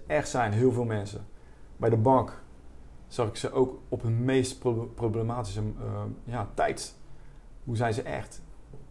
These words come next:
Dat is zo anders van, eh, hoe je in het dagelijks leven met mensen omgaat. Dus ik heb ook, je moet heel veel rekening houden met mensen, want je weet nooit waar ze echt zitten. We hebben altijd een mooi verhaal van, eh,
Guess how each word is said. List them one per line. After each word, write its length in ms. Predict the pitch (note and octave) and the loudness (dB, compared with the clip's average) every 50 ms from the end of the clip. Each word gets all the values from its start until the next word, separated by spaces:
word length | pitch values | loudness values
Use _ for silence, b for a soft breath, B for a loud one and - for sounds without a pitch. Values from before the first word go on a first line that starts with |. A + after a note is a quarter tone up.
| - - - - - - - - - - - - - - - - - - - - | -18 -18 -20 -20 -20 -20 -20 -20 -20 -20 -20 -18 -16 -16 -16 -16 -16 -12 -6 0
Dat 100 | G#2 G#2+ | 0 0
is 60 | - | 2
zo 120 | - A2 G#2+ | 2 0 2
anders 220 | G#2+ G#2 G#2 G2+ | 2 0 -2 -4
van, 280 | - - G#2+ G#2 G2+ G2+ | -4 -4 -4 -2 -2 -2
eh, 160 | G2+ G#2 G#2+ | -4 -4 -4
hoe 140 | G#2+ G#2+ G2+ | -4 -2 -2
je 60 | G#2 | -2
in 60 | G#2 G#2+ | -2 -2
het 100 | G#2+ G2 | -2 0
dagelijks 200 | G2+ G2+ G#2 - G#2+ | -2 -2 -2 0 -2
leven 120 | G#2+ G#2 | -2 0
met 80 | G#2 G#2 | 0 -2
mensen 200 | G2+ G#2 G2+ G2+ G2+ | -2 -2 -4 -6 -6
omgaat. 220 | - - - - | -8 -8 -10 -10
Dus 100 | - B2 | -8 -6
ik 60 | A#2 - | -2 -2
heb 180 | C#3 - - | -2 -2 2
ook, 240 | - E3 E3 - - B B B B B B B B B B - - - - - - - - - - - - | 0 0 0 0 -6 B B B B B B B B B B -16 -16 -16 -14 -16 -16 -16 -16 -16 -16 -14 -10
je 120 | - - A#2 | -4 -2 2
moet 180 | C3 C#3+ C#3 | 2 2 2
heel 260 | - G#2+ G#2 C3+ E3+ D3 | 0 0 2 2 4 4
veel 160 | B2+ C#3 A#2+ | 4 4 6
rekening 280 | C3 D3 D3 C#3 C3 | 8 6 6 6 4
houden 240 | B2+ B2 A#2 A2+ A2+ | 4 4 4 4 2
met 100 | A2 A2+ | 2 2
mensen, 200 | G#2+ G2 - - G#2 | 2 0 -2 -4 -2
want 100 | G#2+ A2 | 0 2
je 40 | G#2+ | 4
weet 180 | A#2+ A#2+ A2 | 4 6 6
nooit 220 | A2+ B2+ C3 B2+ B2 | 6 6 6 6 6
waar 120 | A#2 A2 G#2 | 6 2 2
ze 80 | A2+ | 0
echt 260 | - - B2 A#2 A2+ | -2 -2 -2 -2 -2
zitten. 280 | - - A2+ G2+ - - G#2 - - - - - - - - - - - - - - - - - - - - - - - - - - - - - - - - - - - | 0 0 0 0 0 -4 -12 -12 -14 -14 -14 -14 -14 -14 -14 -14 -14 -14 -14 -16 -16 -16 -14 -16 -14 -14 -14 -12 -12 -12 -10 -10 -10 -10 -10 -12 -10 -10 -10 -10 -8 -2
We 120 | A#2 G#2+ | 0 2
hebben 180 | A2+ A2 B2 - | 2 2 2 4
altijd 260 | C#3+ D#3 D3+ C#3 B2 | 4 6 6 6 6
een 80 | A#2+ B2 | 4 4
mooi 160 | C3 C3 B2+ | 6 6 6
verhaal 360 | G#2+ G#2+ G2+ A#2 C3 C3+ C#3+ | 4 2 0 2 2 0 0
van, 360 | - - B2 A#2 A2 G#2+ G#2 | 0 -2 -4 -2 -2 -2 -4
eh, 40 | G#2+ | -4